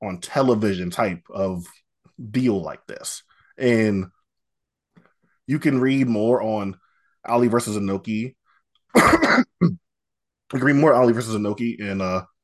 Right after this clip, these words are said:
Dave's obituary for Inoki, or the book by Josh Gross on, on that specific, uh,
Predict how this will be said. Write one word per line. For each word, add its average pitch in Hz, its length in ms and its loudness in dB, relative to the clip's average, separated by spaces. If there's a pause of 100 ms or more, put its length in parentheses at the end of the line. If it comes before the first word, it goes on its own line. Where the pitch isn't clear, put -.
(380)
Dave's 120 220 4
obituary 113 520 0
for 110 240 -4
Inoki, 160 440 -4 (300)
or 113 320 0
the 101 160 -2
book 101 260 -6
by 98 160 -2
Josh 90 300 -8
Gross 101 400 -6 (500)
on, 107 420 0
on 107 180 -2
that 104 160 -4
specific, 98 440 -6
uh, 95 240 -4